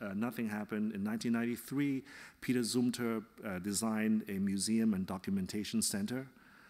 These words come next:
um, uh, that was started construction, but because of various political problems and lack of funding, the building was not only not finished,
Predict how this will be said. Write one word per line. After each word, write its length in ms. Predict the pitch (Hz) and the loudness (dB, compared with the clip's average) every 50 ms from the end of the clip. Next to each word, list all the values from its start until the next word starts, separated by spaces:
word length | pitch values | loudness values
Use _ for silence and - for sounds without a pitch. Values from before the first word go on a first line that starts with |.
| - - _ _ - | -20 -20 _ _ -8
um, 600 | 98 95 92 92 90 90 90 90 90 90 95 - - - _ - - - | -6 -4 -4 -2 -2 -2 -4 -4 -6 -6 -10 -12 -14 -20 _ -20 -14 -12
uh, 320 | 107 101 95 90 90 87 85 - | -10 -8 -8 -8 -8 -10 -10 -10
that 160 | - 98 95 | -8 -8 -6
was 320 | 90 92 95 90 90 90 85 | -4 -4 -4 -4 -6 -6 -8
started 680 | - - - - - - - - - 135 151 160 151 - | -8 -10 -10 -8 -8 -8 -6 -4 -2 -2 -2 -2 -4 -2
construction, 840 | - 113 110 - - 127 113 - - - 117 113 110 110 107 101 - | -2 -2 -2 0 0 -2 -2 -4 -4 -4 0 0 0 0 0 -2 -4
but 200 | 101 92 87 - | -6 -8 -6 -8
because 460 | 98 - - 113 110 107 101 98 113 | -10 -8 -4 -4 -4 -4 -4 -4 -6
of 100 | 101 90 | -6 -6
various 580 | 87 98 110 113 110 110 107 110 104 - - | -4 -6 -4 -2 -2 -2 -2 -2 -4 -4 -8
political 480 | - - - 98 104 101 110 - 113 104 | -8 -6 -4 -4 -4 -4 -4 -4 -6 -6
problems 540 | 92 - 107 104 101 101 101 101 101 95 98 | -6 -4 -6 -4 -4 -2 -2 -2 -2 -2 -2
and 120 | 92 90 | -4 -4
lack 220 | 98 107 107 - 107 | -4 -6 -6 -8 -10
of 80 | 92 | -10
funding, 420 | - - 107 107 104 101 104 107 101 | -6 -4 -2 0 0 0 0 0 0
the 60 | 95 | -2
building 380 | 87 - 110 110 110 113 107 | -2 -2 0 0 2 2 2
was 160 | 98 95 90 90 | 2 0 2 2
not 240 | 107 117 117 110 | 2 2 2 2
only 200 | 113 113 113 113 | 2 4 4 6
not 240 | 110 113 127 131 120 | 6 6 4 2 0
finished, 460 | - - 147 127 98 101 107 - - | 0 0 0 2 2 0 -2 -4 -6